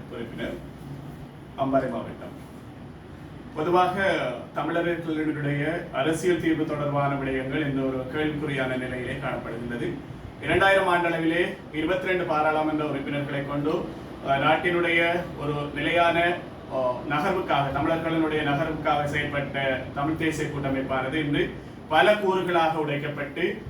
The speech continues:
தனித்துவமாக தங்களுடைய தலைமைத்துவம் தங்களுக்கு வேண்டும் என்கின்ற நிலைப்பாட்டிலே இன்று காணப்படுகின்றார்கள். அதன் அடிப்படையிலே படிப்படியாக இன்று, அஹ், ஒன்பது சக ஒன்றாக பத்து பாராளுமன்ற உறுப்பினர்களோடு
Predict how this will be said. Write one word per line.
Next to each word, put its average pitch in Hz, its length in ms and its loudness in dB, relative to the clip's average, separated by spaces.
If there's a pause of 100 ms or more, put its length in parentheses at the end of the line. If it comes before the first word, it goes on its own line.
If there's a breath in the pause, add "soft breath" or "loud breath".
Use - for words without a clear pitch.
(120)
தனித்துவமாக 170 720 4
தங்களுடைய 160 500 2 (320)
தலைமைத்துவம் 175 680 2
தங்களுக்கு 156 600 2
வேண்டும் 160 380 2
என்கின்ற 151 340 0
நிலைப்பாட்டிலே 143 680 2
இன்று 156 160 2
காணப்படுகின்றார்கள். 127 840 -4 (300 loud breath)
அதன் 180 200 4
அடிப்படையிலே 185 540 4 (400)
படிப்படியாக 185 680 4
இன்று, 170 500 4
அஹ், 131 380 4 (100)
ஒன்பது 190 480 2
சக 160 340 0
ஒன்றாக 160 480 4
பத்து 147 340 -2
பாராளுமன்ற 160 480 4
உறுப்பினர்களோடு 151 840 -2